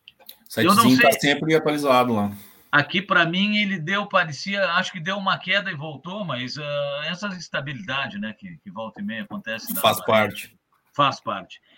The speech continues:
Speaker 2: Mas, pessoal, então, como a gente vai, o tempo voa, então a gente vai conversar um pouquinho, cara, sobre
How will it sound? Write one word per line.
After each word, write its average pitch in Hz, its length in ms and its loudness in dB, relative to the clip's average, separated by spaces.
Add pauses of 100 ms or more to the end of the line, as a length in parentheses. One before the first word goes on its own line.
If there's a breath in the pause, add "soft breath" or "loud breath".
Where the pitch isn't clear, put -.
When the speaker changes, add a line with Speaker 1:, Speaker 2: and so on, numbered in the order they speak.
(240 loud breath)
Speaker 2:
Mas, 147 220 0
pessoal, 190 640 -4 (420 soft breath)
então, 208 380 -6
como 262 260 -2
a 269 80 4
gente 196 380 0
vai, 147 440 6
o 131 100 -10
tempo 170 440 -2 (140)
voa, 123 500 -2
então 127 300 -4
a 196 80 0
gente 180 220 -6
vai 196 120 2
conversar 170 520 -6
um 170 100 -8
pouquinho, 147 560 -8
cara, 95 320 -12
sobre 170 580 -8